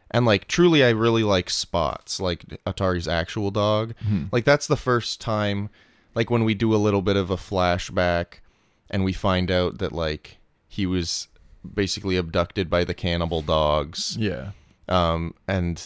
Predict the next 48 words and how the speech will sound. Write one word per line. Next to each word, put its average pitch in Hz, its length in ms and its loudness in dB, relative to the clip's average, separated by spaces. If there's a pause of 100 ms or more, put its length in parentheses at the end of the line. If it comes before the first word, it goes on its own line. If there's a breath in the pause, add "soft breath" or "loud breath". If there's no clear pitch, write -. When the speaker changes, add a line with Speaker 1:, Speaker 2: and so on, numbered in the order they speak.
Speaker 1:
they 95 120 -2
were 92 80 -2
like, 82 240 -2
"We're 90 140 0
actually 95 340 -2
just, 82 260 -6
we're 92 120 -2
not 92 160 -2
gonna 90 120 -2
eat 76 180 -4
you. 73 120 -4
We're 78 140 -4
just 80 160 -8
helping 82 400 -4
you." 69 200 -6
The, 95 240 -4
we 101 200 -2 (200)
ate 113 220 0
one 101 540 2
dog 98 580 2 (600 soft breath)
because 101 320 0
he 95 160 -2
was, 90 200 -2
like, 85 440 -2
dying, 82 640 0 (400)
Speaker 2:
Mm-hmm. 107 340 0
Speaker 1:
and 87 300 0
we 87 220 2
were 80 200 0
also 85 380 2
dying. 78 640 -2 (600 soft breath)
Like, 76 280 -2
Speaker 2:
Yeah, 113 520 2
that's 175 200 4
a 160 60 4
good 101 240 -2
scene. - 480 -12
Speaker 1:
yeah, 104 340 2
like, 110 220 2
th-, - 200 0
that 123 200 4
felt 131 200 2
like 117 160 2
a 110 40 -4
scene 110 240 -2
where 104 100 0
it's - 160 -6
like, 92 400 -2